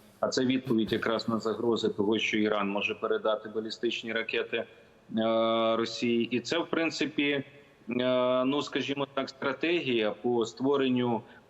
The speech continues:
і допомозі створенню для України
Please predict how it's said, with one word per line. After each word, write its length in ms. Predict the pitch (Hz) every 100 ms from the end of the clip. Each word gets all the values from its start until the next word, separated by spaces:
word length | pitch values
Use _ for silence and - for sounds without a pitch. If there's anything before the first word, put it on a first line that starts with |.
| -
і 80 |
допомозі 640 | 123 139 139 139 139 120 110
створенню 720 | - 127 127 117 117 110 110
для 140 | 104 117
України 720 | 113 117 117 127 151 139